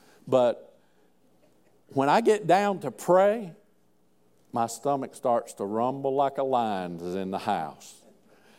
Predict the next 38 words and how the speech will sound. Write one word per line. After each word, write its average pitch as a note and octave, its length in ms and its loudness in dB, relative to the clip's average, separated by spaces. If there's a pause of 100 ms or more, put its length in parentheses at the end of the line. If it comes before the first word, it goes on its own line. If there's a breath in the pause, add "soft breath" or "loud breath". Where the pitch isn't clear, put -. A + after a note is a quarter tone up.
(120)
And A#2 120 -2
the B2 80 0
devil C#3 320 4
tries D3 420 2
to C#3+ 80 -8
get C#3+ 220 0
my C#3+ 200 -2
attention D3+ 560 -6
on B2 180 0
other C3+ 240 0
things. A#2 560 -4
And A#2 140 -2
he B2 80 -4
tries C3+ 380 0
to C#3 120 -8
tell C3+ 260 0
me, B2+ 120 -6
"You're B2 200 -2
hungry. A#2 540 -2
Get A#2 220 -2
up B2 240 0
and G#2+ 100 -10
just A#2+ 240 -6
go A2+ 200 0
eat A#2+ 220 -4
something. G#2+ 540 -6
You G#2+ 140 -4
can - 20 -18
come A2+ 260 -8
back A#2 360 -4 (220 soft breath)
and G#2 200 -6
pray." G#2+ 500 0 (1200 soft breath)
But A2 100 -2
it C3 100 2
don't C3+ 220 0
work C#3+ 280 2
that G2+ 220 0
way. D#2+ 300 -2